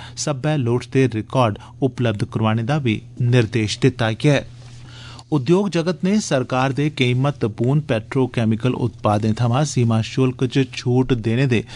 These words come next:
फैसले दी सराह्ना कीती ऐ। Export Promotion Council for Medical Devices दे अध्यक्ष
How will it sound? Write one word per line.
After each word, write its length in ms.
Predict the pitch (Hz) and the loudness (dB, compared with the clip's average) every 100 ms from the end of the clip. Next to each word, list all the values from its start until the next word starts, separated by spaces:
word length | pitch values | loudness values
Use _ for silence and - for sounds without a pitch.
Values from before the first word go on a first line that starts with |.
| - - | -16 -16
फैसले 440 | - 139 139 - 156 | -2 2 2 0 0
दी 140 | 120 | 0
सराह्ना 400 | 104 120 113 107 | -2 0 2 2
कीती 400 | 107 120 - 120 | 0 -4 0 2
ऐ। 120 | 135 - - - - 127 | 2 0 -8 -16 -4 -2
Export 580 | 127 - - 160 185 | -2 -4 -2 0 0
Promotion 560 | - 135 127 123 - 143 | -2 0 0 0 0 0
Council 460 | 131 110 113 135 117 | 2 0 0 -2 -2
for 200 | 147 135 | 0 2
Medical 640 | 113 107 117 131 135 131 | 2 2 0 0 0 0
Devices 560 | 113 101 101 107 135 117 | -2 -2 -2 0 0 0
दे 120 | 117 | 0
अध्यक्ष 500 | 107 - 135 127 | -2 0 0 0